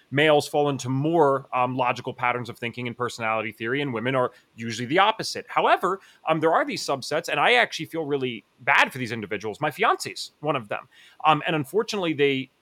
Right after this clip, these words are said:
you know, society expects women to act a certain way, un-, unfairly so. And so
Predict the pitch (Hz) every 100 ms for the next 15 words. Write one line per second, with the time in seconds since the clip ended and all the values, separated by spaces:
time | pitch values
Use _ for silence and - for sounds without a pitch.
0 | _ _ - 208 185 160 147 196 175 180
1 | 156 - - 156 - 139 127 131 117 131
2 | 127 135 - 127 107 120 156 120 123 131
3 | 135 127 117 110 - 95 - - - -
4 | - 151 180